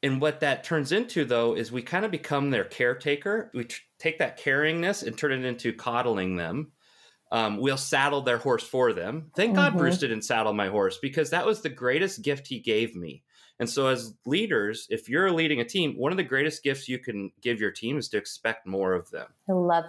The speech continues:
Speaker 2: that so much. So true.
Speaker 1: I'm in rooms with leadership teams often, and somebody in the room inevitably is struggling. They're overwhelmed. They're kinda wit's end. They have nothing to give. Sometimes they're even in tears.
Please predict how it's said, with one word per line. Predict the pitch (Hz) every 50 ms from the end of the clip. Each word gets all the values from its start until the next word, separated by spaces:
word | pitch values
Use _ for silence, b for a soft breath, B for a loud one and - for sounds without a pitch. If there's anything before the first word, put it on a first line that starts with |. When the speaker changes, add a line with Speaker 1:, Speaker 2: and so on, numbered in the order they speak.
| -
Speaker 2:
that | 170 165 165 165 - -
so | - - 170 160 160 156
much. | 156 156 156 - - - - - - -
So | - - - - 185 170 170 170
true. | - - - - - - - - - _ _ _
Speaker 1:
I'm | - 120 131 156
in | 170 147
rooms | 123 117 120 127 131 131 110
with | 101 92 98
leadership | 107 110 123 120 - - 92 -
teams | - 107 95 104 -
often, | - 98 104 107 - - 95 82 78 76 - B B B B B B B B B B B _ -
and | 110 104 -
somebody | - - - 156 151 175 185 190 175 175
in | 170 156
the | 143
room | 131 123 123 117 107
inevitably | 101 101 110 117 - 117 113 101 110 101
is | 95 92
struggling. | - - - 98 87 80 - 78 71 67 67 -
They're | - 110 104 104
overwhelmed. | 117 131 131 139 135 127 127 123 120 120 117 117 117 117 113
They're | 110 107 101 98
kinda | - - 135 127 120 113 101 - - -
wit's | 104 110 123 131 135 - -
end. | 117 113 113 113 113 113 110 101
They | 104
have | 98 92 92
nothing | 92 95 104 113 113 - 123 117
to | 110 101
give. | 95 107 104 101 -
Sometimes | - 127 131 143 160 143 120
they're | 123 120
even | 120 110 110 101 98
in | 92 90
tears. | - - 113 95 82 71 - - - - - -